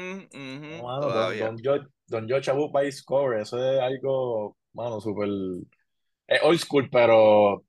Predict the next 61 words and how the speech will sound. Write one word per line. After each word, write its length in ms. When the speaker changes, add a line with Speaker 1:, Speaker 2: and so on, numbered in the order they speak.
Speaker 2:
siento 260
que 80
todavía 360
la 80
gente 300
lo 240
hace. 400
Speaker 1:
Sí, 580
definitivo, 680
definitivo. 500
Está, 320
está 200
brutal, 320
está 140
brutal. 360
De 80
verdad 240
que 120
sí. 200
Mano, 200
en 60
verdad, 1160
en 160
verdad 260
<laughs> 300
creo 180
que 260
hemos 300
hablado 360
de 80
bastantes 560
cosas 360
chéveres, 540
Speaker 2:
Hemos 0
Speaker 1:
brother. 280
Speaker 2:
tocado, 240
Speaker 1:
Hemos 120
Speaker 2:
hemos 140
tocado, 280
hemos 220
to-, 160
hemos 240
tocado 220
un 60
par 100
de 140
temas, 260
hemos 360
Speaker 1:
Y 0
Speaker 2:
tocado 140
un 100
par 120
de 120
Speaker 1:
terminamos 280
Speaker 2:
temas. 120
Speaker 1:
en 80
ciencias 440
sociales, 540
eso 160
me 120
gusta. 280